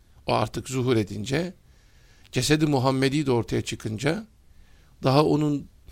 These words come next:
ileride okuyacağız, doğumuyla bile Kaiserlerin, Kisraların saraylarındaki hadiselere bakarsanız alem kendini topluyor daha. Onun zuhuruyla beraber. Maksadı geldi.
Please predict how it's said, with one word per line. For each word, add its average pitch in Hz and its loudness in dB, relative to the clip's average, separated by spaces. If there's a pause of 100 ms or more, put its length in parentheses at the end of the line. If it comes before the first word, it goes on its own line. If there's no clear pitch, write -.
(160)
ileride 135 4
okuyacağız, 131 0 (140)
doğumuyla 160 4
bile 127 4 (1600)
Kaiserlerin, 131 2
Kisraların 127 -2
saraylarındaki 123 0 (260)
hadiselere 123 2
bakarsanız 123 -4 (380)
alem 110 2
kendini 113 -4
topluyor 120 -8
daha. 95 -12 (320)
Onun 104 -8
zuhuruyla 104 -6
beraber. 101 -10 (580)
Maksadı 120 -4
geldi. 139 -4